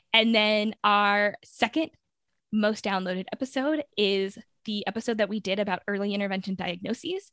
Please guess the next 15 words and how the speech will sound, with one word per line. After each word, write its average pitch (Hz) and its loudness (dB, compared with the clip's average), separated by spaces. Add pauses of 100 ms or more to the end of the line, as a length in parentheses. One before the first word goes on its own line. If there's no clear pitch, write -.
And 208 -4
then 202 -2 (160)
the 196 0 (160)
number 202 0 (140)
three 302 -2
top 247 -2 (140)
downloaded 240 0
episode 247 -2 (400)
was 208 2 (100)
Why 196 2
We 190 -4
Love 180 -4
Early 170 -8
Intervention. - -8 (320)
So 196 4